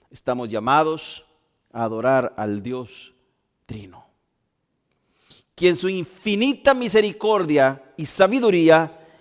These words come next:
ha revelado su naturaleza o parte de su naturaleza para aquellos que hemos sido salvados. ¿Y por qué digo parte de su naturaleza?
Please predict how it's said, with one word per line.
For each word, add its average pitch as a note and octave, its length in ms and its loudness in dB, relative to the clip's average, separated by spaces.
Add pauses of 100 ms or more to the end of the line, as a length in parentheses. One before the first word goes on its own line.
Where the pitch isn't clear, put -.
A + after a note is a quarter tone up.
(240)
ha G3 120 4
revelado G#3 580 8
su - 320 -6
naturaleza G3+ 720 4
o G#3 300 0
parte C#4 420 8
de G#3 140 6
su E4+ 300 -2
naturaleza G#3+ 1040 6 (340)
para D3 260 4
aquellos D3+ 460 0
que C#3 140 -2
hemos C3+ 220 -6
sido B2+ 220 -8
salvados. G2+ 760 -12 (1500)
¿Y D#3 80 -18
por D#3 180 -14
qué E3+ 120 -6
digo E3+ 280 -6
parte D3+ 340 -2
de B2+ 100 -4
su B2 120 -14
naturaleza? G#2 680 -10